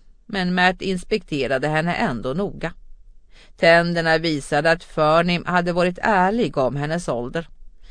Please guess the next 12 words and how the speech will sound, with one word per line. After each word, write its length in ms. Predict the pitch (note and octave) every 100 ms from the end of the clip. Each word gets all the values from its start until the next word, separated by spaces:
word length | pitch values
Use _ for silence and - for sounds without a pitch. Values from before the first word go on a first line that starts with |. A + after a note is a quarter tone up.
| - - -
Det 140 | F#3+
var 160 | E3+ D#3+
bara 280 | E3 D#3 D3+
idioter 760 | E3 D#3+ E3 F3 C#3+ - C3 D3+
som 320 | - D#3 D#3
ljög 420 | D#3+ D#3 C#3+ D3
särskilt 480 | - D3+ C#3+ E3 D#3
mycket 280 | F3 D3 D#3
om 180 | D#3
en 100 | D#3
hästs 460 | D#3 D3+ D3+ - -
ålder, 420 | F3 D3 C3+ D#3